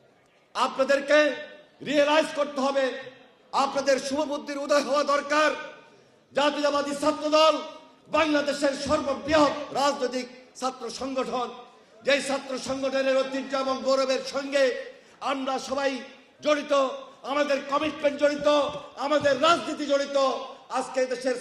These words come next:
ছাত্র সমাজের সামনে আপনারা যখন ইউনিটির কথা বলেন, তখন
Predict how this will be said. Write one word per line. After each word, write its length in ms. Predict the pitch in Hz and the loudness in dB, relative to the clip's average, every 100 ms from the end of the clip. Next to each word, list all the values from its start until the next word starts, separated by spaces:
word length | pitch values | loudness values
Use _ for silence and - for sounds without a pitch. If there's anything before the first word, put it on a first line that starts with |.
| - | -8
ছাত্র 220 | 254 247 | -10 -8
সমাজের 380 | 233 240 247 247 - | -8 -8 -6 -6 -6
সামনে 280 | 226 269 269 254 - - - - - | -4 -2 0 -2 -4 -10 -18 -20 -4
আপনারা 380 | 240 - 262 262 | -2 -2 -2 -2
যখন 400 | 269 262 254 240 247 - - | -2 0 -2 -2 -8 -16 -8
ইউনিটির 440 | 262 262 240 247 233 | -6 -6 -6 -8 -8
কথা 200 | 240 233 | -8 -8
বলেন, 320 | 233 247 247 233 - - - | -4 0 0 -2 -8 -10 -4
তখন 260 | 262 240 | -4 -4